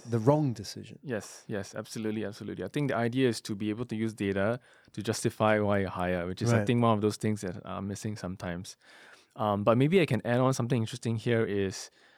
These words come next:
Speaker 2: while we can benchmark against existing people, we can also help organizations to transform.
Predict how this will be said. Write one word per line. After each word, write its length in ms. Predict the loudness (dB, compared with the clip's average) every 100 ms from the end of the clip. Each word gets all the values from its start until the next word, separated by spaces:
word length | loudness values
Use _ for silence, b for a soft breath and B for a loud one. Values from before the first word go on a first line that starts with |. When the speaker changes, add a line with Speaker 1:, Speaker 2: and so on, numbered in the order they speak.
| b
Speaker 2:
while 340 | -2 4 4 4
we 140 | 2
can 380 | 0 -2 0 0
benchmark 520 | 0 0 -2 -2 -2
against 300 | -2 -2 -2
existing 380 | -4 -8 -8 -10
people, 560 | -8 -12 -4 -2 -2 -4
we 100 | -6
can 160 | -4
also 240 | -4 -2 -4
help 220 | -4 -2
organizations 760 | -2 -2 -4 -4 -6 -6 -12 -10
to 100 | -14
transform. 580 | -12 -14 -8 -6 -6